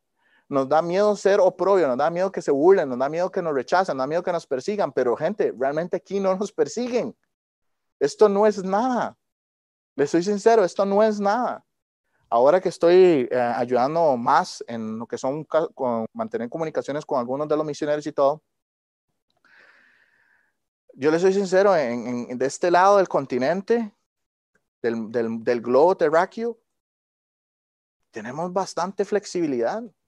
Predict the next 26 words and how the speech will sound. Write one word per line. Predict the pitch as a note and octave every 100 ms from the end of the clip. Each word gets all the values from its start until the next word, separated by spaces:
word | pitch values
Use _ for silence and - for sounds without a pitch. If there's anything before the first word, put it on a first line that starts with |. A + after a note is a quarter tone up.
| _ _
Estamos | - - B2 D#3
muy | F3+ F#3+
tranquilos. | G3+ F#3+ G3+ A#3+ B3 - _ _ _ _ _ _ _ _ _ _ _ _ _
Mientras | C3+ C#3 C3 C3
en | C3
otros | A#2+ C#3+ E3+
países | - D#3+ D#3+ F#3+ F#3+ F3+
están | C#3+ - C#3 F3+ F#3+
en | C3+ B2+
sótanos, | A#2+ - D#3+ - G3+ G#3 G#3 -
escondidos | - C3 - C3+ A#2 C3 F3 G3
con | - D#3
su | C#3 B2
Biblia | B2 E3+ F#3+
y | E3
una | F3+
candela, | - D#3 C3 D3+ F#3+ G3+ - _ _ _ _ _ _
porque | D3 D3+ C#3+
si | - B2 A#2 A2
llega | C3+ E3
la | F3+ F3
policía, | D3+ A#2 - D3+ F3+
porque | F#3 A#2
hay | A2+
policía | F3 C#3+ A2+ D#3
secreta | - D#3 - D3+ E3+ F#3+ F#3+